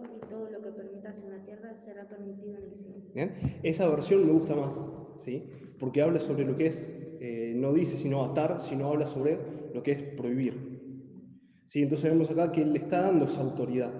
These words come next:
Speaker 2: ¿sí? A Pedro. Y si les da a Pedro, podemos asumir que también es a todos los que le sirven,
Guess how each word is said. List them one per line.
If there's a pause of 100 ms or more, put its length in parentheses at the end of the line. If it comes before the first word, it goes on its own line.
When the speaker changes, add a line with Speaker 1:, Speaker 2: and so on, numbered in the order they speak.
(540)
Speaker 2:
¿sí?
A
Pedro. (1040)
Y (280)
si
les
da
a
Pedro, (520)
podemos
asumir
que
también
es
a
todos
los
que
le
sirven,